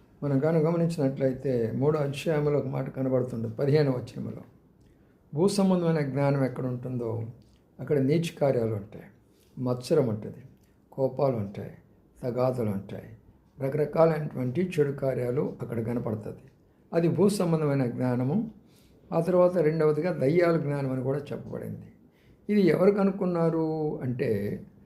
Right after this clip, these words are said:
సెల్ ఫోన్ అనే పేరుతోటి మరి పాశ్చాత్యులు, ఇతర దేశస్తులు మంచిది ఒక ఫోన్ కొనుక్కో-, కొ-,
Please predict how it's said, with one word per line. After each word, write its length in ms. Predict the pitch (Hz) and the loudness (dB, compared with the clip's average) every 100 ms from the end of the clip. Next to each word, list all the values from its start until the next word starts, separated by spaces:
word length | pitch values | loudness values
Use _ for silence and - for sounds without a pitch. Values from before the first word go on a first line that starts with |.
| - - - | -20 -20 -6
సెల్ 240 | 175 185 | 0 0
ఫోన్ 320 | 185 196 190 185 | 2 2 2 2
అనే 160 | 160 165 | 2 2
పేరుతోటి 720 | 156 151 147 135 135 113 151 131 101 101 - - _ _ _ | 6 6 6 4 -4 -4 -2 -2 -2 -6 -12 -20 _ _ _
మరి 160 | 143 135 127 | -2 0 0
పాశ్చాత్యులు, 720 | 127 127 - 151 143 - 170 190 170 | 0 -2 4 4 4 2 0 0 -2
ఇతర 180 | - 151 | 2 4
దేశస్తులు 680 | 160 165 165 143 - 143 123 208 226 - - _ _ | 6 4 2 0 -2 -8 -4 -4 -4 -10 -20 _ _
మంచిది 480 | - 208 214 208 190 | 0 4 6 6 6
ఒక 180 | 160 156 - | 4 2 0
ఫోన్ 240 | 165 170 151 | 2 2 2
కొనుక్కో-, 380 | 143 135 127 127 | -2 -2 -6 -8
కొ-, 120 | 127 | -6